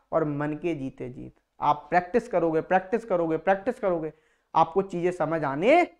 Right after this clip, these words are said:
लगेगी। चलो, अब हम इस क्वेश्चन को सॉल्व करते हैं। तो देखो, यहाँ पे आपको सिंपल दे रखा है, यदि आप नोटिस करें तो आपको दे रहा है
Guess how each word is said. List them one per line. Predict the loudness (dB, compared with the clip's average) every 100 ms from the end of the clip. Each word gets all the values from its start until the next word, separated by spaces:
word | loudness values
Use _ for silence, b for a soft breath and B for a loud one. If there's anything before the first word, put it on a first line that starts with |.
| -2
लगेगी। | 2 2 2 -4 -14 -20 _ _ _ _ _ _ _ _ _ _
चलो, | 6 6 4 0 -16 2
अब | 6
हम | 8
इस | 6
क्वेश्चन | 4 2 4 4
को | 4
सॉल्व | 4 4
करते | 2 -2 -4
हैं। | -8 -10
तो | -4 4
देखो, | 6 6 2 -2 -16 _ _ _ _ -2
यहाँ | 0 4 6
पे | 8
आपको | 8 6
सिंपल | 0 2 6 6
दे | 6
रखा | 4 4 0 0
है, | 2
यदि | 2 2
आप | 0 0
नोटिस | -4 -4 -4
करें | -2 -2 -2 -8
तो | -12 _ _ _ 2
आपको | 4 4
दे | 2 4
रहा | 6 4
है | 2 -2 -6